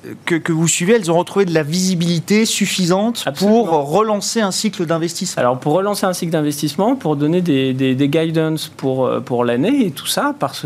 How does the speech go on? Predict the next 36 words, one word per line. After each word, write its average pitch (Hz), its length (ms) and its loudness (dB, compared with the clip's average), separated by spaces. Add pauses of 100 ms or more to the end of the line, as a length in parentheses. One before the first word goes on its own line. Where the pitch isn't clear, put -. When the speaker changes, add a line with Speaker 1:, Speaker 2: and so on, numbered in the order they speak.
(120)
Speaker 2:
qu'elles 180 380 0
voient 160 320 0
un 135 60 -2
carnet 131 320 -2
de 127 60 -12
commandes 127 460 -4
qui - 140 -6
se, 120 400 -4
qui 120 220 -10
se - 160 -4
regarnit. 123 640 2
Alors, 127 200 -2
ça - 180 -4
peut 123 220 -2
être, 135 240 -4
dans 117 220 -2
certains 120 320 -6
secteurs, 135 480 -2
aidé 139 320 0
par, 120 300 -2
euh, 110 160 -2
les 110 200 -4
nombreux 131 380 -2
plans 139 200 -4
de 135 100 2
relance 139 380 -2
qu'il 123 140 -4
y 117 40 2
a 113 40 2
à 113 40 -2
travers, 127 440 -4
euh, 110 140 -2
à 110 100 -2
travers 127 320 -2
le 120 100 0
monde. 196 340 2